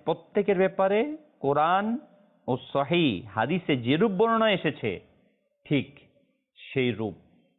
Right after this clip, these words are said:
আমাদেরকে ফেরেশতাদের প্রতি বিশ্বাস স্থাপন করতে হবে। মাজাল্লাহ, এদিক সেদিক চিন্তা এমন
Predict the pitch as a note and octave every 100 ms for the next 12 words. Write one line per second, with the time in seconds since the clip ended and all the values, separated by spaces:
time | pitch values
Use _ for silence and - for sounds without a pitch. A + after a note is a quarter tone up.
0 | _ - F#2 F#2+ F#2+ F#2+ F#2 F#2 A2+ -
1 | _ _ _ _ _ _ B2 A2+ - A2
2 | G2 - E2 E2+ E2+ - - - - E2+
3 | - - - - - _ _ _ _ _
4 | _ _ _ _ _ _ _ _ _ F#2+
5 | G#2+ G2 G2+ F#2+ F2 - A2 A2 A2 -
6 | - - A#2+ G#2 G#2+ - _ _ _ _
7 | - B2 A2+ G#2+ F#2+ - - _ _ A2
8 | A#2 A#2